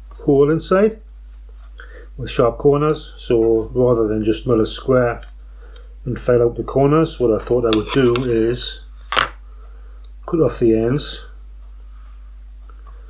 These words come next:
each side, 'cause we've got enough material to do two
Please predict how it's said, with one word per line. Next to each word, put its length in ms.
each 160
side, 280
'cause 160
we've 320
got 180
enough 240
material 440
to 80
do 260
two 340